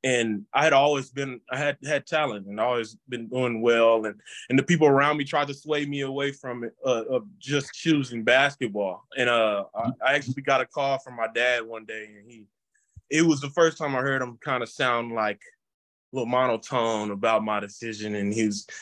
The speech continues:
it kinda guilted me back in. So I told myself, "Hey, I'll play for one more season,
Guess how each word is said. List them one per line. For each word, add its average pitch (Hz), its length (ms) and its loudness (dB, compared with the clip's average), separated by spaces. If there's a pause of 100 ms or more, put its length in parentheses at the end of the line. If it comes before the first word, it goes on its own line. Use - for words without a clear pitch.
(200)
it 165 220 4
kinda 214 300 4
guilted 170 520 0
me 151 160 -8
back 139 340 -2
in. 131 260 -6
So 139 180 -2
I 135 60 4
told 160 220 2
myself, 139 480 -4
"Hey, 131 280 -6 (520)
I'll 131 180 4
play 139 540 0
for 147 100 -6
one 143 220 0
more 139 180 0
season, 131 500 -8